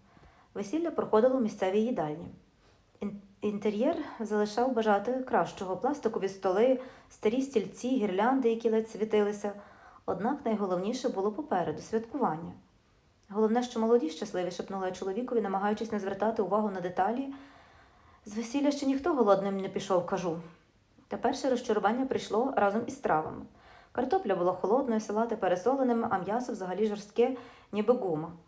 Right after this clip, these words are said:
«Ну що, смачно?» — підморгнув чоловік, ледь ковтаючи шматок м'яса. «Неймовірно», — відповіла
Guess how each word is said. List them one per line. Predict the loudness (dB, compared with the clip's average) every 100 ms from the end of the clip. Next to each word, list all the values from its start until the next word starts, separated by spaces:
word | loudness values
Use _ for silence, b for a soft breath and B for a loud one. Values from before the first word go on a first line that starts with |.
| b b b b -8
«Ну | -6
що, | 2 2
смачно?» — | 4 4 4 2 -4
підморгнув | -4 -4 -2 -4
чоловік, | -2 -2 0 0
ледь | -2
ковтаючи | -2 -4 -2 -4 -4
шматок | -8 -6 -4
м'яса. | 0 -2 -2 -12 -18 _ _
«Неймовірно», — | -2 2 2 4 2 0 -6
відповіла | -6 -4 -2 0 -2